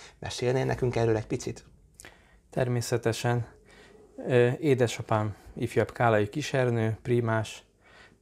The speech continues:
Speaker 2: nagypapám idősebb Kálai Kisernő klarinétművész. Ők a magyar cigányzene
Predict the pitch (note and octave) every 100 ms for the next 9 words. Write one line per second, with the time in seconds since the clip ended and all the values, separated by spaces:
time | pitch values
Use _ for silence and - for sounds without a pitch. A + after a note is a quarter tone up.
0 | _ - A2 - G#2+ - G#2 G#2 - A#2+
1 | A2 - G#2 - G#2+ G#2 G2 - A2 -
2 | G#2 G2+ F#2+ - - B2 B2+ B2 A#2 A#2+
3 | A#2 A2+ A#2+ A2+ - - - - - -
4 | _ - G#2+ G#2 - A2 G2+ F#2+ - -
5 | A2+ A2+ A2+ A2+ - A2 G2+ G2+ G2 G#2
6 | G2 F#2+